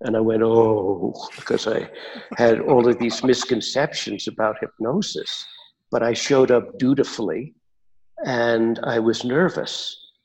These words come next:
So he started to do an induction with me, and I was drumming my fingers nervously,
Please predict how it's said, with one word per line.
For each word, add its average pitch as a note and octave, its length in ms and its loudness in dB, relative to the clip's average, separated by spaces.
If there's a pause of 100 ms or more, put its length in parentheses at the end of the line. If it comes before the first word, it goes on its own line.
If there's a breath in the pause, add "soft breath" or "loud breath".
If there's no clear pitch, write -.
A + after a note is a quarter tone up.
(300)
So A2 500 2
he - 180 -8
started C3 500 2
to B2 80 2
do B2 280 0
an A2 100 0
induction A2+ 680 -4
with G2+ 220 -8
me, G#2+ 400 -2
and A2+ 160 -4
I A2+ 120 0
was A2 320 -2 (100)
drumming B2+ 580 0
my A2 180 -2 (180)
fingers C3 580 0
nervously, B2 800 2